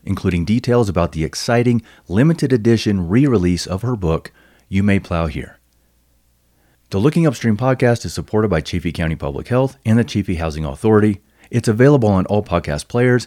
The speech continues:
and the show also airs at one P M Tuesdays at K H I M one oh six point nine F M Community Radio in Salida.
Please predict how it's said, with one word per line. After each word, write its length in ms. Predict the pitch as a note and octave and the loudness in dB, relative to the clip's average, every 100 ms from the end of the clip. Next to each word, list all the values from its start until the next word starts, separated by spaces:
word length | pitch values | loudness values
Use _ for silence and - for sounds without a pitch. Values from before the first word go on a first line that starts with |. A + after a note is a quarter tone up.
| - - | -6 -4
and 160 | A2 | -2
the 80 | G#2 | -2
show 240 | - B2+ | 0 2
also 400 | B2 A#2 A2+ A2+ | 2 2 2 2
airs 240 | - F#2+ E2 | 0 0 -2
at 60 | |
one 180 | F2+ F#2 | 0 -2
P 160 | F2 E2+ | 0 -2
M 100 | E2 | -2
Tuesdays 460 | - A#2+ A2+ G2+ | -2 -2 0 -2
at 100 | D#2+ | -4
K 160 | - A2+ | -4 -2
H 80 | G#2 | 0
I 20 | |
M 100 | G2 | 0
one 140 | F#2+ G#2+ | 0 -2
oh 20 | |
six 240 | - - | -4 -6
point 180 | - F2+ | -4 -4
nine 200 | F2+ F#2 | -2 -2
F 100 | D#2+ | -2
M 140 | F2+ | -4
Community 400 | D#2+ F2+ F2 E2 | -4 -4 -4 -2
Radio 380 | E2+ A#2+ A2 F#2+ | 2 2 4 2
in 160 | G2+ F#2 | 0 -4
Salida. 500 | - G2+ A#2+ - | -4 -2 -2 -4